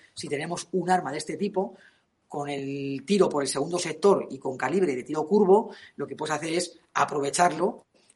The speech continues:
y disparar con, eh, destacando a gente a vanguardia e informando por radio de dónde están para poder atacar sin, sin que los vean, ¿no? Y poder sortear, pues, obstáculos naturales o artificiales, como por ejemplo montañas o, eh, y disparar de vaguadas.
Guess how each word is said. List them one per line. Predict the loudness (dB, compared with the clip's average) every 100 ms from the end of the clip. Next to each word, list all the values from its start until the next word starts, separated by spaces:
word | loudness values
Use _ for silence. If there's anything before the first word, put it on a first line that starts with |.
| _
y | -12
disparar | -10 -6 0 0 0
con, | -2 -2 -6
eh, | -8 -6 -6
destacando | -6 -4 -2 -2 0 -4 -6 -8
a | -6
gente | -6 -8 -6
a |
vanguardia | -4 0 2 2 0
e | -4
informando | -10 -10 -8 -8 -10
por | -10 -4
radio | -4 0 -2 -4 _ _
de | -8
dónde | -8 -6
están | -6 -2 -2 -2
para | -4 -4
poder | -4 -4
atacar | -2 -4
sin, | -8 -12 -14
sin | -14 -14
que | -10
los | -8
vean, | -6 -6 -6
¿no? | -10
Y | -10 -6
poder | -4 -2
sortear, | -4 -2 0 0 0
pues, | -4 -6 _ _ -10
obstáculos | -2 0 0 -2 -6 -8
naturales | -8 -2 -2 -2
o |
artificiales, | -4 -6 -8 -2 -2 -2
como | -6 -6
por | -6
ejemplo | -8 -8 -8
montañas | -8 -4 -4 -2 -6
o, | -8 -10 -14 -14 -20 -20 -20 -10
eh, | -2
y | -2 0
disparar | -4 -2 -4 -4
de |
vaguadas. | -4 -4 -6 -8 -16